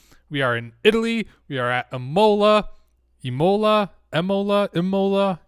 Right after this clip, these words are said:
Imola? Not a hundred percent sure how to pronounce it because I am a novice Formula One fan, but I am hyped. Bahrain was a fantastic race. I just can't get over how exciting that was,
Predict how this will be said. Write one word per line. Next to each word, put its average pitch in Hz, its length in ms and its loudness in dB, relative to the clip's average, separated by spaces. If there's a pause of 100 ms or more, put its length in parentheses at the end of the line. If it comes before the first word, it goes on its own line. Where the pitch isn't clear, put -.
(140)
Imola? 190 600 0 (480)
Not 196 120 8
a 180 40 8
hundred 190 160 4
percent 175 260 -2
sure 185 240 2
how 190 220 2
to 180 60 2
pronounce 180 440 -4
it 190 140 -2
because 156 260 -2
I 160 160 -2
am 156 140 -4
a 135 80 -4
novice 208 600 4 (180)
Formula 202 440 4
One 196 240 6
fan, 214 380 0 (260)
but 147 140 0
I 175 140 4
am 127 140 -2
hyped. 294 520 4 (520)
Bahrain 220 840 -2 (240)
was 170 380 6
a 156 180 2
fantastic 180 720 2
race. 160 400 2 (340)
I 151 80 -4
just 175 180 -4
can't 196 220 2
get 180 80 0
over 160 240 6
how 147 160 4
exciting 131 400 -2
that 127 220 0
was, 127 340 -4